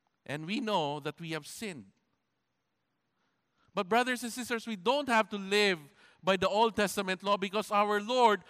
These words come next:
has already freed us from these laws.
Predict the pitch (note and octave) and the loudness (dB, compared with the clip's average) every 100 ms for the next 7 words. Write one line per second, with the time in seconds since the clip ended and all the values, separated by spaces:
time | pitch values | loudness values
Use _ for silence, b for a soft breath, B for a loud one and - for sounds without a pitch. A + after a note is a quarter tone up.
0 | B - G#3+ A3+ G#3+ G#3+ A#3+ A#3+ A3 - | B 0 0 2 0 2 2 0 -6 -6
1 | G3+ A#3+ B3 G#3+ F#3 F#3+ - - A3 A3 | -4 -2 2 4 4 2 -8 0 4 6
2 | E3 E3 E3+ - _ _ _ D3 E3 F#3+ | 4 0 -10 -20 _ _ _ -4 0 0
3 | - G3 A#3 A#3 E3+ - - - | -2 -2 2 2 0 -4 -14 -20